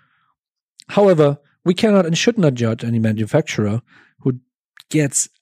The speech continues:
a great turnout by these challenges. In this current age, communication and connection with your target audience on social media is of course key.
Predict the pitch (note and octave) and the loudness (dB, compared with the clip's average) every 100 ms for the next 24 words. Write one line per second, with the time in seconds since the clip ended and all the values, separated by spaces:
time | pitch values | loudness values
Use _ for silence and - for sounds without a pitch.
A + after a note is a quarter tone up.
0 | _ C3 A#2 D#3 F#3+ F3 D3 D3+ B2+ A#2+ | _ -8 -2 0 0 -2 -2 0 2 2
1 | G2+ G#2 G#2+ G#2+ - - G2 G2 G#2+ - | -2 -4 -4 -4 -6 -8 -8 -12 -16 -20
2 | - _ _ _ _ _ _ _ _ B2+ | -20 _ _ _ _ _ _ _ _ -4
3 | D#3+ A3 - F3+ D3 A2+ G#2 G2+ - _ | 0 0 2 2 2 0 -4 -8 -14 _
4 | - G#3 G3+ F#3 D#3+ D3 C#3+ B2+ A2+ A2+ | -2 2 2 2 2 2 0 -4 -6 -4
5 | C3+ D#3 G#3+ - C3 A#2 A2 D3 D3+ C#3 | -2 0 -2 -4 -6 -6 -8 -2 -2 -2
6 | A2+ A2 G#2 G#2 - D#3 F3 - C#3 - | -4 -6 -6 -8 -10 -6 -6 -2 -4 -4
7 | A#2 A#2 G#2+ G2+ G#2 G#2 _ G#2 - - | -8 -8 -8 -10 -10 -14 _ -16 -16 -20
8 | - - | -20 -20